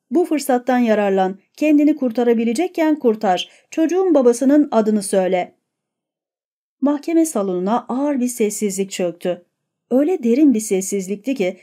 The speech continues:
insanlar kendi kalplerinin atışını duyabiliyordu. O sırada prenses yavaşça döndü, gözlerinde pırıl pırıl yanan nefretle parmağını dosdoğru Konrad'a uzattı.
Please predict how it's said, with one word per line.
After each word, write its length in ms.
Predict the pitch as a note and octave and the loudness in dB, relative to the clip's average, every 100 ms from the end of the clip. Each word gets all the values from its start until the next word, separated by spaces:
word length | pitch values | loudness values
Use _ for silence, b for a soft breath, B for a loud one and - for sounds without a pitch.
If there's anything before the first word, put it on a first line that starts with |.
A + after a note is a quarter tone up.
| b - | b 0
insanlar 600 | C#4+ D4 D4 D4 D4+ D4+ | 2 2 2 2 2 0
kendi 300 | B3 A#3 D#4 | 0 0 0
kalplerinin 640 | D#4 A#3+ A3+ G#3+ G#3+ A#3 C4 | 0 -2 2 0 2 2 0
atışını 480 | G#3+ A3 A3 A3 G3 | -2 -4 -4 -2 0
duyabiliyordu. 840 | F#3 F3+ F3+ F3+ F3 F3 F#3 F#3 _ _ _ _ _ _ _ - | 0 0 -2 -2 -2 -2 -4 -4 _ _ _ _ _ _ _ -8
O 120 | F4 | -6
sırada 420 | - G3 G3 A#3 | -2 -2 -2 -4
prenses 560 | A3 G#3+ G#3 B3+ B3+ A3+ | -2 -4 -2 -2 -2 -2
yavaşça 500 | G#3+ B3+ B3+ F#3+ F3+ | -2 -2 -2 -6 -2
döndü, 440 | F3 E3+ G#3+ D#4 B B - | -4 0 0 -2 B B -4
gözlerinde 600 | D4 D4 D4+ D4 D#4 D#4 | -2 -2 -2 0 0 -2
pırıl 320 | B3+ D4+ D#4 | -2 -2 -2
pırıl 280 | A#3+ A3 G#3 | 0 -2 0
yanan 400 | G3+ G#3+ G#3 G3 | -2 -2 -4 -2
nefretle 640 | G3 G3 B3+ B3+ F#3 B3+ B B | -4 -2 -2 0 -2 -2 B B
parmağını 600 | - D4+ C#4+ C#4+ C#4+ C4+ | -6 -2 0 2 2 2
dosdoğru 680 | A#3+ F4 - C4 A#3 B3+ D4 | 0 -2 0 2 2 0 -2
Konrad'a 480 | A#3+ A3 G3 F#3+ F#3+ | 0 0 0 -2 -2
uzattı. 640 | F3+ F#3+ F#3 - F#3 F#3 | 0 -2 -4 -4 -4 -4